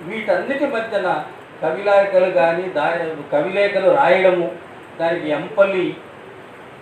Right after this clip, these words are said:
ధాన్యపు రాశి అని పేర్లు పెట్టుకోవడం,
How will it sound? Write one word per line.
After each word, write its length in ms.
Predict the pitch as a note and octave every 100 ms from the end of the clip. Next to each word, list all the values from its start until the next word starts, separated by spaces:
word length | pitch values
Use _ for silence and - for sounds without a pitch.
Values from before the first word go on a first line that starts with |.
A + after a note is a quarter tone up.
| - - - - - - - - - -
ధాన్యపు 460 | - G3+ A3+ G#3+
రాశి 400 | G3 F3+ F3 D#3+
అని 160 | D#3 D#3
పేర్లు 420 | D#3 F3 G3 G#3
పెట్టుకోవడం, 600 | F#3 F3+ - E3 D#3 D3